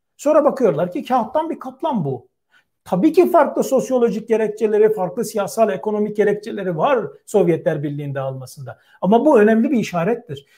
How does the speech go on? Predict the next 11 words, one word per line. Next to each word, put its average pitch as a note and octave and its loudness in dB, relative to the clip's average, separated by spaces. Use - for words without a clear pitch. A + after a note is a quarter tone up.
Bugün C4+ 4
Türkiye'de G#3+ 2
bu F3 2
yangına, C#4 2
bu E3 0
doğal F#3 6
afetlere C4+ 0
böyle G3 4
müdahale A#3 4
edilememesinin G#3 2
nedeni, B2+ -12